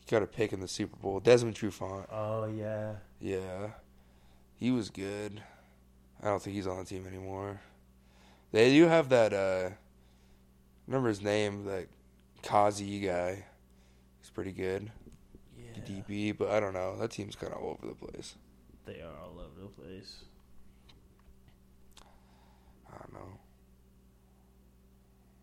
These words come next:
Speaker 2: Tied up, though.
Speaker 1: They need the O C to be Michael Vick and just teach him
Speaker 2: Yeah.
Speaker 1: how to do things.
Speaker 2: It's true.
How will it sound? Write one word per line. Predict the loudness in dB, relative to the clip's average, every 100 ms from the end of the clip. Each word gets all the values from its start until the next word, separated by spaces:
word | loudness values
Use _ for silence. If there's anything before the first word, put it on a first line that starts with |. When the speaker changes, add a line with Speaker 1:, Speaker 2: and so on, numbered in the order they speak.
| -20 -20 -20 -20 -20 -20 -20
Speaker 2:
Tied | -18 -14 -10
up, | -10 -12 -14
though. | -14 -14 -10
Speaker 1:
They | -4
need | 0 2
the | 2 2
O | 2 2
C | -2 -4
to | -6
be | -8 -10
Michael | -8 -8 -10 -12
Vick | -10 -12 -12
and | -16
just | -18 -16
teach | -12 -10
him | -10 -10
Speaker 2:
Yeah. |
Speaker 1:
how | -10
to | -12
do | -14 -16
things. | -14 -16 -16 -20 -20 -20 -20 -20
Speaker 2:
It's | -20 -18
true. | -14 -14 -14